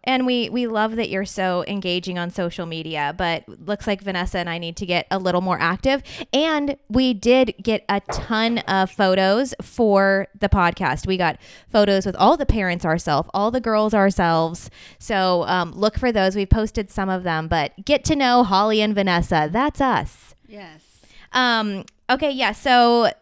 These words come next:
Speaker 1: it was super fun that we got to right there and, you know, meet the girls. We went into the event, and it was super cool. They had, like, um, it was, like, a red carpet, so you got to, um, also take a picture. They were taking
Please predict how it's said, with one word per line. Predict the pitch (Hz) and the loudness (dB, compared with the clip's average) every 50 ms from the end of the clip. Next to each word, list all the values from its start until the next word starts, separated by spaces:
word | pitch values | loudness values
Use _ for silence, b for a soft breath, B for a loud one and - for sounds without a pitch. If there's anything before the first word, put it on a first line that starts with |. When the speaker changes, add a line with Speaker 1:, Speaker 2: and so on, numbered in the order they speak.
| _ _ _ _ - | _ _ _ _ 4
Speaker 1:
it | 269 277 | 6 6
was | 277 262 - | 6 4 2
super | - 311 302 311 311 | 0 -4 -2 -4 -4
fun | 294 - 269 247 240 240 240 233 - | -2 -2 -2 -2 0 -2 -4 -4 -6
that | 190 220 151 196 | -4 -2 -2 -2
we | 214 | 0
got | 214 214 208 208 - | 0 -2 -2 -4 -4
to | - 233 214 208 208 208 202 196 196 - - - | -4 -4 -2 0 0 0 0 0 -2 -6 -8 -8
right | 196 214 202 202 - 170 | -6 -4 -4 -4 -6 -6
there | 202 196 190 185 185 180 180 - - - | -6 -6 -4 -4 -4 -4 -6 -6 -8 -10
and, | 202 196 185 - - | -10 -10 -10 -12 -16
you | - - | -14 -10
know, | 202 185 165 175 - - | -10 -10 -10 -12 -14 -8
meet | 202 214 214 - - | -6 -6 -6 -4 -6
the | 214 196 | -6 -4
girls. | 185 190 180 180 175 175 175 185 190 196 - | -2 0 0 2 0 0 0 -2 -2 -4 -8
We | - 202 202 | -4 -4 -2
went | 190 202 208 208 - | -2 -2 -4 -4 -6
into | 208 214 226 - 240 | -8 -8 -6 -6 -6
the | 226 233 226 220 - - | -6 -4 -4 -4 -4 -6
event, | 226 202 214 196 190 190 196 196 202 - - - B B B B B B B B _ | -6 -4 -2 -2 -2 -2 -4 -6 -8 -14 -16 -16 B B B B B B B B _
and | 233 226 226 226 226 - | -8 -8 -8 -8 -8 -10
it | - 226 | -12 -12
was | 220 220 220 | -10 -10 -10
super | - - 240 226 - 240 226 | -4 -2 -2 0 0 -2 -2
cool. | - - 208 196 190 | 0 0 0 0 0
They | 196 185 | 0 -2
had, | 202 196 190 185 185 - | 0 0 0 -2 -2 -2
like, | 196 185 180 175 - 175 | -2 -4 -4 -4 -4 -4
um, | 180 175 165 160 160 160 160 156 - | -4 -2 -2 -2 -4 -6 -8 -8 -6
it | - | -2
was, | 196 190 185 | -2 0 0
like, | 190 180 - | -2 -4 -4
a | 170 165 | -6 -6
red | 165 196 208 214 208 - | -2 -2 -2 -2 -2 -6
carpet, | - - 190 180 185 - 208 190 180 - - | -6 -4 -2 -4 -2 -2 -2 -4 -4 -4 -4
so | - 208 190 185 180 175 180 - | -4 0 2 2 2 2 0 0
you | - 196 | -4 0
got | 190 196 190 - | 0 0 0 2
to, | 214 190 180 170 151 - - _ _ - | 2 2 2 2 2 0 -6 _ _ -2
um, | 190 185 175 165 160 | 0 0 0 -2 0
also | - 185 202 190 - 220 | 2 2 2 4 2 2
take | - 214 196 - | 2 0 0 -2
a | 185 | 0
picture. | - - 208 180 - - 214 196 190 | 0 0 0 0 -4 -6 -4 -4 -2
They | 185 185 | -2 -2
were | 180 180 | -4 -4
taking | - 208 190 180 - 190 180 180 180 165 | -4 -6 -6 -6 -6 -8 -10 -8 -10 -12